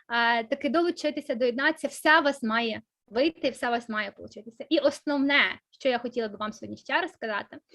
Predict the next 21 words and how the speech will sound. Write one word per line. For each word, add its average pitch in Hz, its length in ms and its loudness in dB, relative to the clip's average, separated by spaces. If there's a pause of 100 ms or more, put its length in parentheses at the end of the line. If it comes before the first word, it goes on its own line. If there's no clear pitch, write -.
(260)
я 240 60 -2
вас 247 240 -2
вітаю 247 720 4
з - 80 -18
цим 226 200 -6
сьогоднішнім 220 680 -8
першим - 580 -2
червнем, 320 640 0
першим - 380 -4
днем 349 220 0
літа. 285 360 -4 (500)
Нехай 262 300 0
це 262 160 -4
літо 233 460 -2 (100)
несе 233 320 -2
нам 220 220 -2
тільки 233 360 -6 (160)
хороші 262 640 0
новини, 247 520 -6 (320)
тільки 254 220 -6
безпеку 254 1080 2